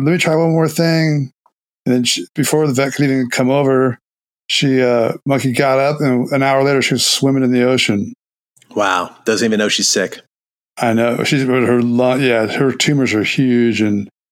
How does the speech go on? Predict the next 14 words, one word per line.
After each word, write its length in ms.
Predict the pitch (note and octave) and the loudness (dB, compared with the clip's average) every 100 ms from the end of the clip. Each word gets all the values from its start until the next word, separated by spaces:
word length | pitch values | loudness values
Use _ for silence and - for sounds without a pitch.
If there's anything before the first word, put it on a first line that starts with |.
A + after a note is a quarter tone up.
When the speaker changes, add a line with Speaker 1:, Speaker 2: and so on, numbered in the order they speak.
| _ | _
Speaker 1:
her 140 | - A2+ | -2 0
heart's 340 | A#2 B2 A#2+ | 2 0 0
enlarged 720 | B2 A2 A2 A2 A2 A2 F#2+ | 0 2 2 2 2 0 -2
and 300 | G#2 G#2+ G#2 - _ _ _ - | -2 -2 -4 -10 _ _ _ -6
she's 180 | - C3+ | -2 0
on 120 | A#2+ | 2
borrowed 280 | A#2+ A#2 - | 2 2 0
time, 220 | B2+ A#2 | 0 0
but 120 | G#2+ | 0
she's, 400 | - E3 C3+ - _ _ _ | 0 0 -2 -6 _ _ _
she's, 340 | - D3+ B2+ - | -4 -2 -2 -2
uh, 260 | C3 B2+ | 0 0
the 180 | A#2+ B2 | 0 -2
doctors, 680 | A#2 C3+ C#3+ D#3+ C#3 C3 | 0 -2 0 0 -2 -4